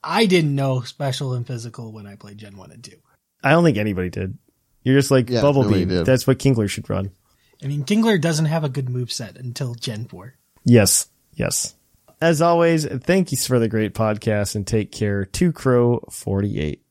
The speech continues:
Speaker 2: Well, thank you for that, Two Crow. Uh, our ne-, our next email today is gonna come to you from Soap.
Speaker 3: Soap.
Speaker 2: Soap.
Speaker 3: So, Soap says, "What's up, old puckle?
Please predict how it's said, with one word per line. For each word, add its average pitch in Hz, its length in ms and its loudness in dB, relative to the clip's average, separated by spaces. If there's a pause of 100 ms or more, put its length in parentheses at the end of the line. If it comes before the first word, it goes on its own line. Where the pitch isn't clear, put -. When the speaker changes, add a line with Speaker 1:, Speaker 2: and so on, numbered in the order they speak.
Speaker 2:
Well, 113 180 -2
thank 113 260 0
you - 80 -4
for - 140 -6
that, - 160 -4
Two 98 180 -4
Crow. 107 320 -2 (480)
Uh, 123 320 0
our 131 240 0
ne-, 165 280 -2
our 120 140 -4
next 135 240 -4
email 123 260 0
today 117 340 0
is 104 120 -4
gonna 104 200 -4
come 110 260 -4
to - 120 -4
you 101 300 0
from 104 640 0
Soap. - 500 0 (540)
Speaker 3:
Soap. 92 760 -2 (280)
Speaker 2:
Soap. 101 1120 -2
Speaker 3:
So, 143 480 0
Soap 175 300 2
says, 113 520 2 (840)
"What's 135 420 2
up, 156 240 2
old 110 180 2
puckle? 101 640 -6